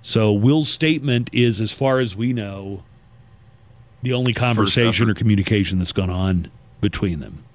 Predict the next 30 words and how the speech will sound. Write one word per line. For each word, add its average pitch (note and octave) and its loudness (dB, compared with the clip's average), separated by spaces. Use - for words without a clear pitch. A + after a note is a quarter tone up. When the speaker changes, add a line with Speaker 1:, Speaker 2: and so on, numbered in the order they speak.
Speaker 1:
Sources B2 2
also D3 0
claim C#3+ 2
that B2 -4
Chris C#3 -2
did A2 -10
not A#2+ 0
know G#2 0
about A2+ -2
Jada's A2+ 2
alopecia A2 2
when A2 -2
he G#2 -4
joked G2+ 0
about F2+ -4
her E2+ -6
hair. - -2
Speaker 2:
Have F#3 0
we A#3+ 2
heard C#4 -2
any, D#3+ 0
uh, - -10
corner C3+ 2
of, G#2+ 0
uh, F#2+ 0
the G#2 0
internet A2+ 2
or F2 -2
people G#2+ -2
saying, G2 -2